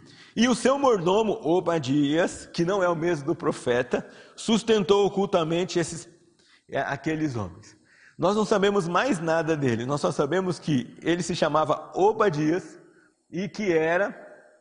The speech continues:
é, o seu nome significa servo de Deus ou adorador de Deus. É tudo que nós temos a respeito desse profeta.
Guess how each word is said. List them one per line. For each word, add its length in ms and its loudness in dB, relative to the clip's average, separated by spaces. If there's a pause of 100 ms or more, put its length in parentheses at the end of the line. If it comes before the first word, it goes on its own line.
(680)
é, 720 0
o 40 -12
seu 140 -2
nome 220 -2
significa 640 -2 (300)
servo 680 0
de 140 -4
Deus 480 0
ou 120 -2
adorador 760 2
de 140 -4
Deus. 400 -2 (300)
É 100 0
tudo 260 -4
que 120 -10
nós 160 -4
temos 260 -2
a 40 4
respeito 580 -2
desse 480 -2
profeta. 680 -8